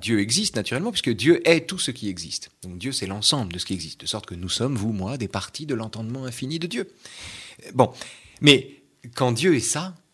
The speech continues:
quand Dieu est ainsi défini, et, euh, le paradoxe est que vous êtes en exil sur terre. Vous vous vivez vous-même dans la posi-, dans une position d'étrangeté parce que,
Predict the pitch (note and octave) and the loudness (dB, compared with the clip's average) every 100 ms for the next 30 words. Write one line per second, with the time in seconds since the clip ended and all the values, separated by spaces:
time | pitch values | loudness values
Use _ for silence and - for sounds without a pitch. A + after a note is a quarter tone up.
0 | - A2+ G#2+ C#3 B2 A2 G#2+ - A#2+ G2+ | -2 2 2 2 0 -2 -2 -4 -6 -8
1 | - G2 D3 A3 _ _ _ - - - | -8 -10 -12 -16 _ _ _ -20 -20 -20
2 | - _ _ _ _ - - - - - | -20 _ _ _ _ -14 -14 -16 -20 -20
3 | - - _ - - G#2 G#2 A2+ A2 D#3+ | -20 -20 _ -10 -2 2 6 6 6 4
4 | - - A2 G2 - _ - - F#2 G#2 | 2 2 2 2 -2 _ -8 -2 2 4
5 | G#2 G#2+ G2 F2 F#2+ F#2 - - E2 - | 4 4 2 0 -2 -2 -4 -8 -12 -14
6 | _ _ _ _ _ _ _ _ _ _ | _ _ _ _ _ _ _ _ _ _
7 | - F#2+ A2+ A2 G#2 A2 A2 G#2+ A#2 A2 | -10 0 2 4 2 4 4 4 2 2
8 | G#2 F#2+ F#2 F2 F#2 G2+ G2+ G2+ F#2 G2+ | 0 -2 -4 -6 -2 -2 -2 -2 -4 -4
9 | G2 - F2+ - G2 - | -4 -6 -8 -4 -2 2